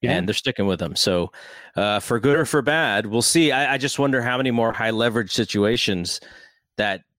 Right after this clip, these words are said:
Speaker 2: they're going to test him in. And some of that is, you know, they're running out so many guys that sometimes he just has to be the guy. But I think it was, uh, him, Selman, and McGee. They, they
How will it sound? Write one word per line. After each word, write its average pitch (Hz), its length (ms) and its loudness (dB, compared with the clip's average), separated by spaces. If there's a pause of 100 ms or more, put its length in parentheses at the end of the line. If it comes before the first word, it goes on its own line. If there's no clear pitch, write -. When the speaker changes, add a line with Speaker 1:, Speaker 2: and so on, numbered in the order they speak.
(160)
Speaker 2:
they're 110 200 0
going 101 280 0
to - 160 -6
test - 400 -4
him 95 120 0
in. 87 260 -2 (240)
And 127 100 -2
some 185 200 2
of 196 80 2
that 123 340 0
is, 110 500 0 (520)
you 104 100 0
know, 95 80 0
they're 104 140 2
running 107 240 0
out 95 160 -4
so 113 120 -2
many 95 180 -2
guys 98 380 -2
that 95 140 -6
sometimes 98 380 -4
he 104 100 -2
just 92 160 -2
has 95 280 -2
to 95 100 -4
be 87 120 -2
the 87 120 -2
guy. 90 400 -4 (260)
But 110 300 0
I 107 60 -8
think 117 180 -4
it 107 100 0
was, 95 320 2
uh, 87 340 0
him, 156 460 0 (160)
Selman, 127 640 2
and 107 200 2
McGee. 113 420 0 (100)
They, 98 160 2
they 104 360 -2